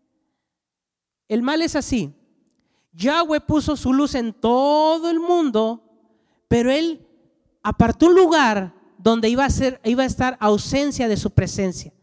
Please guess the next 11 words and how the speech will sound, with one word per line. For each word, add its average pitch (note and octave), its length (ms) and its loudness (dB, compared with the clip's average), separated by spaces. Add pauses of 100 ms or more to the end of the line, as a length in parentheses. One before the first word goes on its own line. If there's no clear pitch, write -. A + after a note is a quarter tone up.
(440)
Ese A#3 220 2
es D4 60 2
la C4+ 80 2
oscu-, A#3 340 -2
ese A#3+ 200 -2
es C#4 100 -6
el A3 140 -2
mal. G#3 340 -4 (320)
El A3+ 180 4
mal D#4 380 2
es D#4 320 0